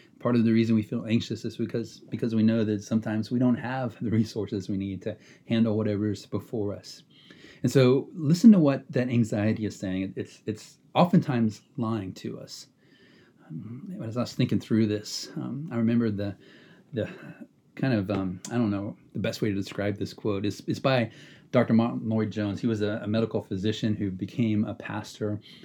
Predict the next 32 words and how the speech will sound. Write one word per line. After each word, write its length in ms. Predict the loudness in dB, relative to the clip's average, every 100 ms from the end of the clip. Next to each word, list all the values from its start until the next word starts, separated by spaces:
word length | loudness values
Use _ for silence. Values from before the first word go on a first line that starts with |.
| -20 -20 -20 _
And 260 | 0 2 4
he 160 | 6 8
once 440 | 8 6 2 -10
said 380 | -14 0 2 2
this 360 | 0 -2 -4 -4
in 60 |
a 60 | -2
message 380 | 0 -2 -4 -2
on 100 | -2
the 100 | -4
Psalms. 580 | -6 -6 -6 -10 -14 -20 _ _ _ _ _ _ _ _ _
He 100 | 0
said, 380 | 2 4 4 2 -4 -20 -20 -20 _
"Have 160 | -2 4
you 360 | 6 8 6 2 0
realized 720 | 4 6 4 0 -4 -8 -8
that 160 | -6 2
most 360 | 4 4 4
of 100 | 2
your 140 | 4 2
unhappiness 580 | 2 0 -4 -8 -8
is 180 | -6 -4
due 200 | 2 2
to 100 | 2
the 100 | 0
fact 360 | -2 -4 -6 -4
that 80 | 0
you 120 | 2
are 60 | 2
listening 420 | 2 2 2 0
to 100 | 0
yourself 460 | -6 -6 -10 -10